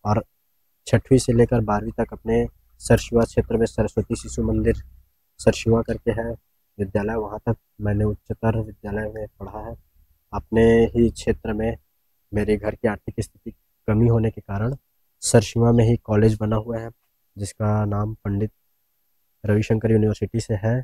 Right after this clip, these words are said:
कॉलेज, नाम दूलीचंद जलान कॉलेज करके सरशिवा में ही है।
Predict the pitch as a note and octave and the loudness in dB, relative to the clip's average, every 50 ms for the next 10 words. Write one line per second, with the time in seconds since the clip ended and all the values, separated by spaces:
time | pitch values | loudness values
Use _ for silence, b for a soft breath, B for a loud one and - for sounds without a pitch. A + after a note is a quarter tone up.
0 | - _ _ G2 F#2+ G2 A2+ B2+ C#3 - _ _ _ _ _ - G#2 G2+ G#2+ A2+ | -6 _ _ -8 -4 -2 -2 -2 -4 -6 _ _ _ _ _ -4 0 2 4 4
1 | A#2 G#2+ G#2+ A2 G#2+ A2+ A2 - A#2 A2+ A2 A2 G#2+ G2+ G2+ G#2+ A2 - - A2 | 4 4 4 2 2 0 0 2 2 2 4 2 2 0 0 -2 -4 -4 -2 0
2 | A2 G#2+ - - A2+ G#2+ - - A2+ A#2 A#2 - - F#2+ - - G#2+ G#2 G#2 G#2+ | 0 0 0 -2 -4 -6 -2 -2 -2 -2 -2 -4 -8 -10 -8 -8 -6 -4 -4 -2
3 | G#2+ G#2+ A2 A#2 A#2+ A#2+ | -2 -2 0 2 0 0